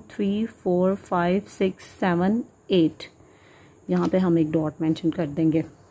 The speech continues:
उसके बाद आपके पास है फ़ाइव पॉइंट टू, जिसमें फ्रीक्वेंसी आ रही है ट्वेंटी, फ़ाइव पॉइंट टू फ्रीक्वेंसी है ट्वेंटी। इस तरह हम देख रहे हैं कि यहाँ पे आपके पास आ जाएगा ट्वेंटी का डॉट मेंशन कर देंगे आप।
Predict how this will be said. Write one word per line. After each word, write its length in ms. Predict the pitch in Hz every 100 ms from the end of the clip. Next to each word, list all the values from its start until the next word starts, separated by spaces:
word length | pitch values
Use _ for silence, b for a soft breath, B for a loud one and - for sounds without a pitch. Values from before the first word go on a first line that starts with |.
| _ _ _ - _ _ - - _ b b b b _ -
उसके 220 | - 247
बाद 240 | 220 220 - 202
आपके 240 | 202 247
पास 340 | - 196 202 226
है 80 |
फ़ाइव 280 | 220 196 196 -
पॉइंट 280 | 220 233 233
टू, 260 | 220 294 302
जिसमें 260 | 220 233 220
फ्रीक्वेंसी 600 | 202 196 202 196 214 208
आ 120 | 190
रही 120 | 185
है 60 | 196
ट्वेंटी, 540 | 196 170 170 233 320 - _ - -
फ़ाइव 260 | - 190 196 -
पॉइंट 280 | 208 220 226
टू 240 | 208 294 B B B -
फ्रीक्वेंसी 480 | 214 208 202 185 226
है 160 | 220 226
ट्वेंटी। 540 | - 190 175 196 233 - 208
इस 160 | -
तरह 120 | 214
हम 220 | 214 208 190
देख 240 | 190 -
रहे 80 | 202
हैं 80 | 202
कि 80 | 208
यहाँ 340 | 180 190 208
पे 100 | 208
आपके 240 | - - 190
पास 240 | 185 185
आ 80 | 175
जाएगा 260 | 180 180 190
ट्वेंटी 360 | 190 170 175
का 160 | 190 233
डॉट 260 | 226 208 208
मेंशन 300 | 196 208 208
कर 160 | 190
देंगे 280 | 165 185 185
आप। 220 | 185 180